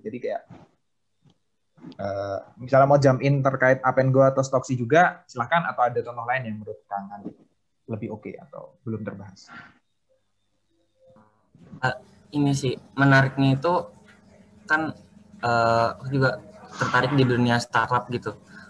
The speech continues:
Speaker 2: Perkembangan teknologi platform dari Google gitu kan, kayak big-big company yang sekarang itu kan semuanya digital. Dan perkembangannya sangat pesat gitu. Tapi ternyata di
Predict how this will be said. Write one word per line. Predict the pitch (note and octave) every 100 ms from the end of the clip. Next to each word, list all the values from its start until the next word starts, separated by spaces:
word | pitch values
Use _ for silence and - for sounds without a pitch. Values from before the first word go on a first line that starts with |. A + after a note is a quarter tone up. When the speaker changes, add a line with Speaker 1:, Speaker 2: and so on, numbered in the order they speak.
| -
Speaker 2:
Perkembangan | - - B2+ B2+ B2 A#2+
teknologi | A#2+ B2 A#2+ A#2+ A#2 A#2+
platform | B2 A#2 - D3 D3
dari | B2+ A#2+ A#2+ A#2 - - - - - - - -
Google | C3+ B2 C#3 C#3+ D#3 D#3+ C#3+
gitu | C3+
kan, | C#3 C#3+ C#3
kayak | - A#2+ B2 A#2+ - -
big-big | C3 B2+ C3 - _ _ _ -
company | A#2+ A#2+ B2 B2
yang | B2
sekarang | B2+ A#2+ A#2+ B2
itu | B2+ F3+
kan | F#3+
semuanya | F#3 - - - C3+ D3 D#3+
digital. | C#3+ C3 C3+ A#2+ A#2 _ _ - - - _ _ -
Dan | B2+ B2 B2 - - _
perkembangannya | - C3 C3 C3 D3 D3+ -
sangat | B2+ B2 B2+
pesat | C3 D3+ C#3
gitu. | B2+ A2+ A2 -
Tapi | A#2+ B2+ F#3 - - - -
ternyata | D3 C3+ C3 B2 - G3+
di | D#3 D3 C#3+